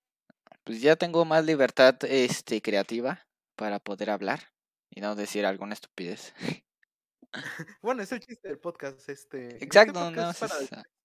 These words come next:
Speaker 1: hablar.
Speaker 2: y toda la
Speaker 1: Ajá.
Speaker 2: Pero, por ejemplo, ¿a ti no te da vergüenza el podcast?
Speaker 1: ¿Me da
Speaker 2: O
Speaker 1: vergüenza el
Speaker 2: sea, y no,
Speaker 1: podcast?
Speaker 2: y no me refiero a que te dé vergüenza hacerlo o algo así, sino como
Speaker 1: Ajá.
Speaker 2: publicarlo, subirlo a tus redes personales como
Speaker 1: Eh,
Speaker 2: Instagram,
Speaker 1: antes,
Speaker 2: Facebook.
Speaker 1: antes sí,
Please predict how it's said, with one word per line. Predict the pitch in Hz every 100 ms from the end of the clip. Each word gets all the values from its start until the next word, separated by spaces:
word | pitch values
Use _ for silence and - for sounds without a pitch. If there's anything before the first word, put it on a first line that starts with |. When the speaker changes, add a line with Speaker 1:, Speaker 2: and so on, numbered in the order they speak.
| -
Speaker 1:
hablar. | 113 117 123 -
Speaker 2:
y | -
toda | 127 135 127
la | 127 _ _ -
Speaker 1:
Ajá. | 127 151 143 - _ _ _ _ _ _
Speaker 2:
Pero, | - 180 165
por | - 175
ejemplo, | 170 180 196
¿a | 180
ti | 214
no | 247
te | 233
da |
vergüenza | 202 202 190 202
el |
podcast? | 185 139 - 254 - _ _ _ _ _ _
Speaker 1:
¿Me | 110 117
da | 120 143 147
Speaker 2:
O | 135
Speaker 1:
vergüenza | -
el | 185
Speaker 2:
sea, |
y |
no, | 147
Speaker 1:
podcast? | 196 175 - _ _ _ _ _ -
Speaker 2:
y |
no | 190 214
me |
refiero | 190 - 165
a | 135
que | 156 135 127 127 -
te | -
dé | 135
vergüenza | 139 147 147 151
hacerlo | - 143 143
o | 139
algo | 139
así, | 139 156
sino | - 147 143
como | 165 170
Speaker 1:
Ajá. | 131
Speaker 2:
publicarlo, | - 131 131 - 151 185
subirlo | - 180 220 254 254
a | -
tus | 170 165
redes | 170 196 - -
personales | - 131 143 143 147 151
como | 135 123
Speaker 1:
Eh, | 123 131 135
Speaker 2:
Instagram, | 147 143 180
Speaker 1:
antes, |
Speaker 2:
Facebook. | 196 - - _ -
Speaker 1:
antes | 143 - 190
sí, | 170 160 175 196